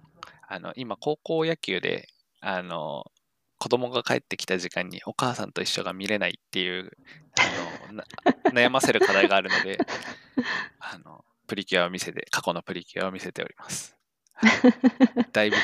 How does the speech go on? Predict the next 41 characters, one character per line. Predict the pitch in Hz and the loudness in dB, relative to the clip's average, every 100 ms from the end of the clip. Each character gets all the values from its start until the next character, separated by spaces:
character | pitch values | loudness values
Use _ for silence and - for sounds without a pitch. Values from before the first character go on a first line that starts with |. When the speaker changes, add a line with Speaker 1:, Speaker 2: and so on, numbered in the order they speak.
| - | 2
Speaker 1:
子 | |
供 | 101 - | 4 2
も | 95 - | 0 -8
く-、 | - | -4
四 | 127 123 | -2 -2
歳 | 107 92 | -4 -6
に | 87 | -6
な | |
る | 87 | -8
と | - | -10
詳 | - 104 | -4 -2
し | - | -2
く | 90 | -4
な | |
っ | 85 | -12
て | - | -16
き | |
ま | - | -14
し | - | -12
た | |
ね。 | - _ _ _ _ _ _ _ _ _ _ _ _ - - - - - _ _ _ - - | -14 _ _ _ _ _ _ _ _ _ _ _ _ -20 -20 -20 -20 -20 _ _ _ -8 2
Speaker 2:
語 | 196 | 4
れ | 180 | 6
ま | 175 | 4
す | - | 0
か、 | 156 | -4
そ | - | -4
ろ | 160 | -4
そ | - | -4
ろ。 | 170 - - - - 202 - | -4 -4 -4 -2 2 2 0
Speaker 1:
<laughs> | 135 156 _ - - - - - - - | -8 -16 _ -8 -6 -6 -10 -10 -10 -6
「な | 113 | -4
ん | |
と | 110 | -6
か | - 90 | -10 -12
が | 90 | -6
可 | - 92 | -4 -4
愛 | 90 95 90 | -4 -8 -10
い」 | - | -14
と | - | -14
か | - - | -14 -16